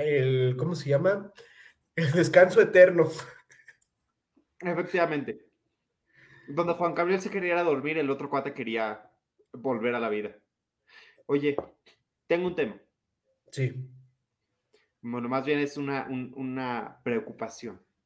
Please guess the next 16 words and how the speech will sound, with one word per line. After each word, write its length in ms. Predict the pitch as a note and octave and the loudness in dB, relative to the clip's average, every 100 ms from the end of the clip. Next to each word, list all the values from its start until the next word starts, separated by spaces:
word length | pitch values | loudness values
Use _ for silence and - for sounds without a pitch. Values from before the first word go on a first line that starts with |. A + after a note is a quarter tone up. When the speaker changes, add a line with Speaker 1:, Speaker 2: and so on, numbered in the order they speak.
| _ _ _ _ _ | _ _ _ _ _
Speaker 1:
Sí. 340 | - B2 - - _ _ _ _ _ _ _ _ _ _ _ | -14 -14 -14 -20 _ _ _ _ _ _ _ _ _ _ _
Speaker 2:
Nos 220 | - E3 E3 | -6 -6 0
quedan 220 | B3 G#3+ | 0 2
más 180 | G#3 G#3 | 0 -2
o 40 | |
menos 300 | F#3 F3 E3+ | -6 -8 -6
trece 320 | D#3+ D3+ D3 | -2 -2 -2
minutos 460 | C#3 A#2+ A#2+ C3 B2 | -6 -6 -4 -6 -6
y 60 | |
estoy 200 | A#2+ C#3+ | -6 -2
viendo 240 | C#3 C#3+ C#3+ | 2 2 0
que 120 | C3 | -2
la 80 | A2+ | -4
mañanera 480 | A#2 A#2 A#2+ B2+ A#2+ | -4 -4 -2 -2 0
de 80 | |
hoy 360 | A#2 B2 B2+ | 0 0 -2